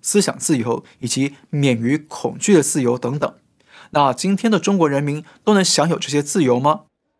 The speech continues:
还是只有少数的权贵才能有呢？那如果就像中共定义的，人民只要有饭吃、有钱赚，就是有人权的话，那这跟坐牢的人有什么两样呢？坐牢的人一样可以有饭吃、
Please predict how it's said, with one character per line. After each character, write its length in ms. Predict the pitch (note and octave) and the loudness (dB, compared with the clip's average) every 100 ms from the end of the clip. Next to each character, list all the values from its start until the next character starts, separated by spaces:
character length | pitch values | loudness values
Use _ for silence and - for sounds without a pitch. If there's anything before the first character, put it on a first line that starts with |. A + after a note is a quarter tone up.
| _ | _
还 160 | - | 0
是 80 | B3 | 2
只 140 | - A3+ | 2 2
有 80 | |
少 360 | A#3 - - - | 2 0 -2 -2
数 160 | - G#3 | -2 0
的 80 | |
权 300 | D#3+ - B2 | 0 -2 -4
贵 160 | B2+ E3+ | -2 -2
才 240 | - - | -2 -6
能 100 | B2 | -4
有 180 | C3+ C3+ | -2 -4
呢？ 160 | - - _ _ _ _ _ _ | -6 -16 _ _ _ _ _ _
那 100 | A#3+ | 2
如 160 | A#3+ B3+ | 2 4
果 100 | D#3+ | 2
就 100 | F3+ | 2
像 200 | F#3 E3+ | 0 -2
中 180 | F#3+ G3 | 0 0
共 160 | F3+ | 0
定 160 | E3 F3 | 0 -2
义 100 | D3+ | 0
的， 220 | C3+ B2 - - | 0 -2 -8 -2
人 160 | D#3 | 2
民 140 | F#3+ G#3 | 4 4
只 100 | E3+ | 4
要 240 | F3 E3+ E3 _ | 4 2 -2 _
有 100 | B2+ | -2
饭 240 | A#2+ G#3+ G3 | 0 0 0
吃、 360 | - G#3 G#3+ _ | 0 0 -2 _
有 100 | C3+ | -8
钱 240 | - - C3+ | -6 -4 -2
赚， 320 | G#3 G3+ E3 _ | 0 0 -2 _
就 120 | - | -2
是 140 | G3 F3+ | 2 2
有 60 | |
人 200 | B2 C3+ | 0 -4
权 180 | C#3+ C#3 | -4 -2
的 100 | D3 | -2
话， 340 | - F#3 D3+ _ _ - | 2 2 0 _ _ -4
那 120 | D#3 | -2
这 160 | - D#3 | 0 0
跟 220 | D#3+ E3 | 0 0
坐 400 | - - C4+ E3+ | -8 -2 2 2
牢 160 | A#2+ | 2
的 140 | B2 C3 | -2 -2
人 240 | A#2 B2+ - - | -2 -6 -10 -8
有 120 | B2+ | -6
什 100 | C3 | -4
么 60 | |
两 220 | A#2 - B2 | -4 -4 0
样 180 | C#3+ | 0
呢？ 140 | A#2+ - _ _ _ _ - | -2 -12 _ _ _ _ -10
坐 260 | - C#4 | 0 4
牢 140 | F3 D#3 | 4 4
的 100 | D#3+ | 4
人 140 | D3+ | 4
一 40 | |
样 140 | E3 G3 | 2 0
可 140 | E3+ | 0
以 60 | F3+ | 0
有 140 | C#3+ | 0
饭 220 | A#2+ D#3+ | 0 -2
吃、 320 | C3+ - E3+ | 0 -2 -2